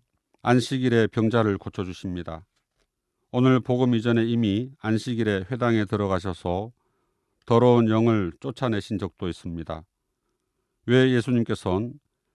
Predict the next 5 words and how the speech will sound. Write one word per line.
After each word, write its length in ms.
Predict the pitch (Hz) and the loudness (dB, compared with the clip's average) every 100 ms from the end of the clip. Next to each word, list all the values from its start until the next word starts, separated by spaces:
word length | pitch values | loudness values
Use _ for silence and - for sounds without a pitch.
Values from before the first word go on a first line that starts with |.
| _ _ | _ _
이렇게 340 | 127 127 - 127 | 2 2 2 2
안식일에 580 | 113 117 139 131 120 | 2 0 0 0 0
대한 180 | 107 110 | 2 2
논란을 600 | 110 117 120 117 120 131 - | 4 4 6 6 4 2 -6
일으키시는가? 840 | - 117 - 107 101 92 82 73 | -4 -4 -4 -10 -4 -4 -4 -6